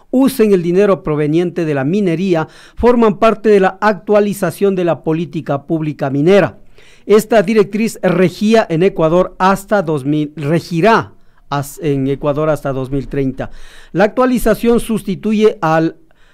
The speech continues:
Plan Nacional de Desarrollo del Sector Minero, que estaba vigente hasta el año dos mil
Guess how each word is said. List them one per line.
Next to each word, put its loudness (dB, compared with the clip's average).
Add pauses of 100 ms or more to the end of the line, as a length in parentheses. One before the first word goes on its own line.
(240)
Plan 2
Nacional 0
de -4
Desarrollo -4
del -4
Sector -6
Minero, 0
que -4
estaba 0
vigente -2 (200)
hasta 0
el 2
año 0
dos -6
mil -2